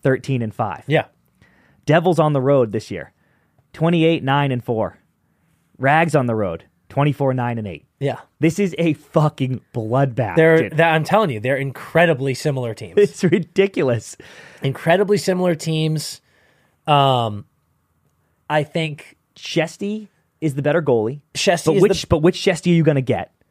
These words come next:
Speaker 2: Yeah, which is so huge. Shesty is the better goalie, no doubt. They have the advantage there. Um,
Speaker 1: But Vitek's no slouch, even though we chirped him in the tears and got lit up about it.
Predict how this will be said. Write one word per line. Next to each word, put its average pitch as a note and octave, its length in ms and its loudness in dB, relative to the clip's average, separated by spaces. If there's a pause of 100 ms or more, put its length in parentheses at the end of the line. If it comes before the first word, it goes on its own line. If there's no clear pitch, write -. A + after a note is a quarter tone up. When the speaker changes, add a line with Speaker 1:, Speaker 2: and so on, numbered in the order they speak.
(160)
Speaker 2:
Yeah, D#3+ 220 0 (100)
which E3+ 280 -2
is D#3 120 -2
so F3 480 2
huge. C#3+ 400 -2
Shesty F3 480 -2
is E3 220 -2
the D#3+ 80 -2
better D#3 220 2
goalie, C#3+ 280 0
no C#3 180 0
doubt. C3 340 0 (160)
They C#3 180 2
have C#3 240 0
the C#3 140 0
advantage C3+ 440 -2
there. B2 380 0 (640)
Um, B2 580 0 (540)
Speaker 1:
But E3+ 180 2
Vitek's G#3+ 480 -2
no F#3 240 4
slouch, C#3+ 560 0
even D#3 160 2
though D3+ 60 2
we D3 100 2
chirped - 340 -4
him D3 80 0
in C3 60 -2
the B2 80 -4
tears C3 540 -4
and A#2 120 -2
got A#2 240 -2
lit A#2+ 320 0
up A#2+ 220 0
about F#2+ 320 -2
it. - 260 -8